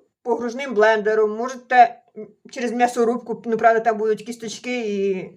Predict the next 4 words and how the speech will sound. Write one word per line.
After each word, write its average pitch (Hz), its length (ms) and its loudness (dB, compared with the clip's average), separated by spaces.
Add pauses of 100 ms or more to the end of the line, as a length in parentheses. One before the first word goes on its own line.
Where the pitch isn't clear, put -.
(140)
м'якиш. 202 640 -2 (480)
Більше 220 600 2 (1300)
і 226 80 -12
краще 247 600 0